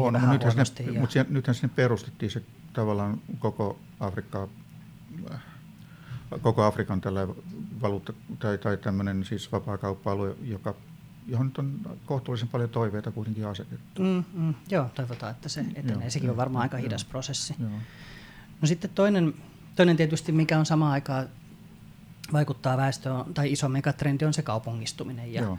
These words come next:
Speaker 2: sit sieltä just niin kuin sanoit, että miten sit löytyy työtä.
Speaker 1: Joo.
Speaker 2: Ja yhden, yhden suomalaisyrittäjän kanssa puhuin, joka sanoi, että, että hänen niin kuin mielestään jopa se yksin se kaupungistaminen rajoittaa perhekokoja, koska asunnot
Speaker 1: Joo.
Speaker 2: on pienet ja lapset pitää laittaa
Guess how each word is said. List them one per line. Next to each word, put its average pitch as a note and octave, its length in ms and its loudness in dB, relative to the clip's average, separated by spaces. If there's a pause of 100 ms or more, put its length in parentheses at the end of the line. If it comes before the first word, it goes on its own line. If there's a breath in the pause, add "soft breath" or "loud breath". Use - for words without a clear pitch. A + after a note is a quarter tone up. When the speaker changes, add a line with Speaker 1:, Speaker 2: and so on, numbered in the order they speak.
Speaker 2:
sit - 200 -8
sieltä A2 240 -4
just A#2+ 180 -4
niin C3 100 0
kuin C3 100 -2
sanoit, A#2+ 280 -2
että - 180 -6
miten A#2+ 260 -2
sit - 180 -6
löytyy A#2+ 300 -4
työtä. B2+ 340 -2 (120)
Speaker 1:
Joo. G2+ 220 -2 (680 loud breath)
Speaker 2:
Ja C3 280 0
yhden, D3+ 460 4 (300)
yhden F3+ 260 4
suomalaisyrittäjän D3+ 720 2
kanssa - 200 -2
puhuin, D3 260 4
joka C3+ 160 0
sanoi, C3+ 280 2
että, C3+ 300 0 (220)
että D3 160 -4
hänen C#3+ 320 6 (680)
niin C#3 200 0
kuin D3 100 -2
mielestään C#3+ 460 2
jopa C#3 200 2
se D3 120 0
yksin C#3+ 240 0
se D3+ 80 0
kaupungistaminen C3 840 4 (140)
rajoittaa C3+ 400 -2
perhekokoja, C3 600 -2
koska - 400 -4 (480)
asunnot C#3 320 2
Speaker 1:
Joo. C#3 80 2
Speaker 2:
on C3+ 60 0
pienet C#3+ 440 2
ja C#3+ 180 0 (220)
lapset D3+ 320 -4
pitää C#3+ 200 0
laittaa C#3 260 -2